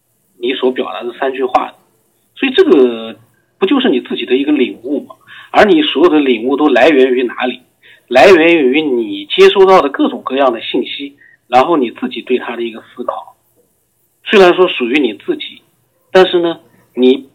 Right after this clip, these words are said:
表达给我们所有的人，你也会觉得对其他人适用。那原因是什么呢？为什么你会，你会觉得你表达的三句话就是，呃，非常有道理的，是真的就是这么一回事呢？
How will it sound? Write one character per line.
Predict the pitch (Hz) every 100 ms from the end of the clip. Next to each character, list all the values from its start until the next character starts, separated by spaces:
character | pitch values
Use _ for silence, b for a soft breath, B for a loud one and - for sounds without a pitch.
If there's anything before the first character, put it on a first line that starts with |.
| _
表 | - 117
达 | 110 151
给 | 135
我 | 117
们 | 117 -
所 | 123 151
有 |
的 | 107 101
人， | - _ _
你 | - 139
也 | 151
会 | - 127
觉 | 113
得 | 107 113
对 | - 123
其 | -
他 | - 147
人 | 120 123
适 | - - -
用。 | 262 - _ _ _ _ _ _ _ _ _ _ _ _ -
那 | 170 - _ -
原 | 127 139
因 | 247
是 | 277 -
什 | -
么 | -
呢？ | - - _ _ _ _
为 | - 240
什 | 127
么 | 135
你 | 120
会， | 113 151 151 -
你 | 123
会 | 117 110 95
觉 | - 113
得 | 123 110
你 | 120 117
表 | 139 127 -
达 | 113
的 | 131
三 | 127 147
句 | 151
话 | 147 147
就 | - 143
是， | 127 120 - B B _
呃， | 120 113 95 98 95 98
非 | - 143
常 | 127 127
有 | 113
道 | - 151 127
理 | - -
的， | _
是 | - 123 -
真 | - 180
的 | 175
就 | 101
是 | 98
这 | 123
么 | 139
一 | 123
回 | - 120
事 | 127 -
呢？ | 208